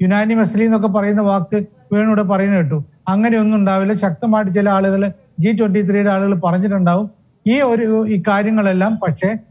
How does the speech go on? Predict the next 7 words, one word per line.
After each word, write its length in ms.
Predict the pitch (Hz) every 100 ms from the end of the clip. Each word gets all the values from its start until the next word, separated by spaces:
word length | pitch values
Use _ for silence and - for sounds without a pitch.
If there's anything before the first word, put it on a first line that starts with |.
| _
കോൺഗ്രസിൽ 400 | 170 190 220 226
അവസാനം 420 | 202 175 190 190 220
ഭൂരിപക്ഷത്തിന്റെ 760 | 185 220 233 175 190 180 185 196 180 _ -
മഹാശക്തി 540 | 180 180 196 190 165 208
വെച്ചുകൊണ്ട്, 540 | 185 151 180 180 175 226 - _ _ 196
ഏഹ്, 720 | 185 185 180 185 196 - 196 202
അതങ്ങ് 300 | 190 190